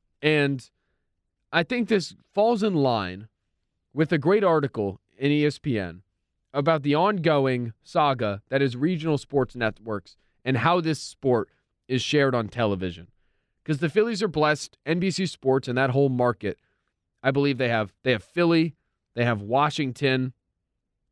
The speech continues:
um, they have San Francisco. Those N B C markets, I mean, do well, and they're not in par-, they're not,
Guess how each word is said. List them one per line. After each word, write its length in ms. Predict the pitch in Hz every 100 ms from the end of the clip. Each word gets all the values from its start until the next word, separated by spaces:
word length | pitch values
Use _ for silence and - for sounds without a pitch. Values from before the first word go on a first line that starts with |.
| _ _ _
um, 420 | 123 127 120 110
they 80 | 110
have 140 | 123 110
San 240 | 139 131
Francisco. 800 | 117 107 - 151 - 135 123 120 - _ _ _ _ _ _ _ -
Those 340 | 117 165 226
N 160 | 202 196
B 140 | 185
C 240 | 180 - 165
markets, 640 | 135 123 - 85 - - _ _ _
I 80 | -
mean, 320 | 131 127 117 101 _
do 200 | 123 196
well, 280 | 180 156 151
and 160 | 135 135
they're 120 | 131
not 320 | 135 147 - _ -
in 160 | 139
par-, 300 | 131 147 135
they're 200 | 135 139
not, 240 | 160 165